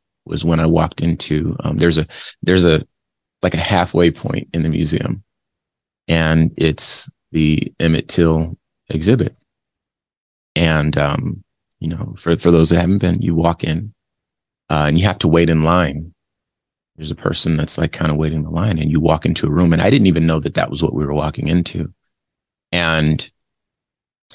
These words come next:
in this room, it hits you 'cause you see his face, you know, as you're walking around the museum. And for folks that know, you know, you see his face, you see his mother's face, the, the, the face behind you in your, in your, uh, in your camera right now.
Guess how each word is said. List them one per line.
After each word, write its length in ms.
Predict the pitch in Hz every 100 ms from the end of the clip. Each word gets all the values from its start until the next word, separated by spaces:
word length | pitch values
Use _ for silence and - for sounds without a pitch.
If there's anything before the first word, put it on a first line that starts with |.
| -
in 140 | 120
this 220 | 120 -
room, 580 | 76 101 120 82 82 92 - _ _ _ _ _ _ _ _ -
it 100 | 90
hits 400 | - 156 - -
you 160 | - - -
'cause 160 | 123
you 80 | 143
see 160 | - 190
his 180 | 135 -
face, 420 | 113 135 123 -
you 60 |
know, 100 | 117
as 160 | 95 95
you're 100 | 101
walking 340 | 92 92 90
around 300 | 90 87 85
the 60 | 85
museum. 380 | 85 80 87 95
And 160 | 92
for 140 | - 90
folks 280 | 90 92 -
that 120 | 90
know, 380 | 90 98 90 95
you 100 | 92
know, 260 | 87 92 - - - -
you 100 | 85
see 420 | - 90 85 95
his 240 | - 98 -
face, 260 | - 87
you 60 | 87
see 140 | -
his 140 | 82 82
mother's 320 | 82 82 -
face, 180 | 87 85
the, 200 | - -
the, 160 | - 76
the 160 | -
face 220 | - 80
behind 340 | - - 78 82
you 140 | 80
in 100 | 78
your, 240 | 76 76 - -
in 140 | 80
your, 220 | 76 85 -
uh, 320 | 78 76 78 107 - _ _ _ _ _ -
in 80 | 78
your 160 | 76
camera 400 | - - 85 85
right 220 | 82 82
now. 300 | - 85 92